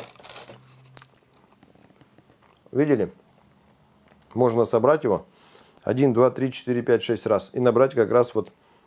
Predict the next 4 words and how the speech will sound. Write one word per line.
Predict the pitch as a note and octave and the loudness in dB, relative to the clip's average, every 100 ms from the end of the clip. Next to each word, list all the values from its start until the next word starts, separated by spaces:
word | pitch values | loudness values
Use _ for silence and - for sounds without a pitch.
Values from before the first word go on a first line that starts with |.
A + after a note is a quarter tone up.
| _ _ _ | _ _ _
тот | - B2 - _ _ _ _ _ _ _ _ _ - - - | -2 0 -4 _ _ _ _ _ _ _ _ _ -20 -18 -2
тюбик | C#3 C3+ A2+ | 0 0 0
зеленого | C3 C3 B2 A#2 | 2 2 4 2
масла. | A2+ G2+ F#2 | 2 0 -8